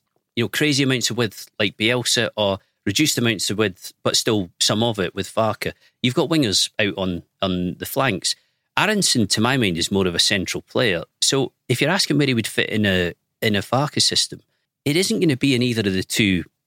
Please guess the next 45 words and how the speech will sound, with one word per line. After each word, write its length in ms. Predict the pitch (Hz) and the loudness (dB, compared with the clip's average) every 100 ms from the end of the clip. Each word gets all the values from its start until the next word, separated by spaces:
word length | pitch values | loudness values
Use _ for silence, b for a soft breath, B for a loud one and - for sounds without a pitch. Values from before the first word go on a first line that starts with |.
| _ | _
deeper 280 | 117 - 101 | -4 0 0
midfield 460 | 92 85 - 101 87 | 0 0 0 0 0
positions. 560 | 85 78 - 80 - | -4 -2 -4 -2 0
You 40 | 104 | 2
know, 100 | 92 | 2
he's 160 | 101 | 2
not 200 | 120 135 | 2 0
Kamara, 480 | - 107 98 95 92 | -2 0 0 0 -2
he's 180 | 92 87 | -2 -2
not 180 | 117 - | -2 0
Ampadu, 460 | 104 87 - 87 | -4 -6 -4 -2
he's 160 | 90 90 | 0 2
not 200 | 110 - - | 0 0 -2
Archie 340 | 104 90 - | -2 0 -4
Gray. 340 | 92 98 85 - _ _ _ | 0 0 0 -4 _ _ _
It 80 | 131 | -2
would 140 | 147 | 0
have 160 | 208 - | 0 0
to 80 | 147 | 0
be 120 | 87 | 0
at 120 | - | 0
ten, 360 | 175 190 80 73 _ - | 0 0 -2 -8 _ -10
wouldn't 220 | 80 87 | -4 -2
it? 140 | 131 - - | -2 -2 -4
I 80 | |
think 220 | 139 190 165 | 0 2 0
it 80 | |
was 120 | 139 - | 0 0
comprehensively 680 | 151 139 123 131 - 95 90 | -2 0 0 0 0 -2 -4
proven 500 | - 139 120 78 - _ _ _ | 0 0 0 -4 -10 _ _ _
that 180 | 113 110 | -2 0
you 100 | 113 | 0
can't 320 | - 131 110 - _ | 0 0 0 -6 _
really 300 | - 120 107 | -2 0 0
play 440 | - 98 92 80 - - | 0 0 0 -2 -4 -4
Aronson 460 | 98 92 - 92 | -2 0 0 0
as 140 | 85 82 | 0 -4
a 60 | |
false 380 | - 98 85 - | -2 0 0 0
nine 280 | 98 95 82 | 2 2 2
or, 180 | 80 - - | -2 -6 -4
or 80 | 90 | 0
anything 340 | 90 85 - | 0 -2 -4
like 180 | 85 87 | -4 0
that. 260 | 107 82 | 0 0